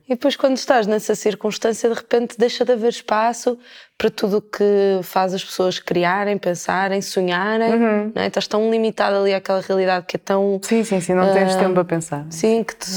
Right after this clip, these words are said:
Speaker 1: suga a energia, não é?
Speaker 2: Uhum.
Speaker 1: Então quando tens depois um espaço saudável e livre e seguro onde podes pensar, também aquilo que vais estar a, a servir às pessoas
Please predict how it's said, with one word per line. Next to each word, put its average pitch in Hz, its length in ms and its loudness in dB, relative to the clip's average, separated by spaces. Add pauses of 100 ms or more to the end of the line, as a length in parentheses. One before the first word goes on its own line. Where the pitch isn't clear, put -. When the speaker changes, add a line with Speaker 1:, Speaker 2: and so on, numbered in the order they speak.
Speaker 1:
suga 185 540 2
a 180 60 2
energia, 185 600 -2
não 196 100 -6
é? 202 120 -12 (200)
Speaker 2:
Uhum. 220 160 0
Speaker 1:
Então 208 180 2
quando 208 320 0
tens 196 440 0
depois 185 420 -2
um 190 60 -2
espaço 180 560 -2
saudável 180 800 0
e 180 120 0
livre 185 420 0
e - 20 -2
seguro 180 520 -2
onde 175 160 -6
podes 175 440 -4 (400)
pensar, 196 720 0 (680)
também 208 360 2
aquilo 214 280 0
que - 120 -12
vais 202 240 2
estar 202 280 0
a, 196 480 0
a 196 40 0
servir 190 360 -2
às 196 120 0
pessoas 196 540 0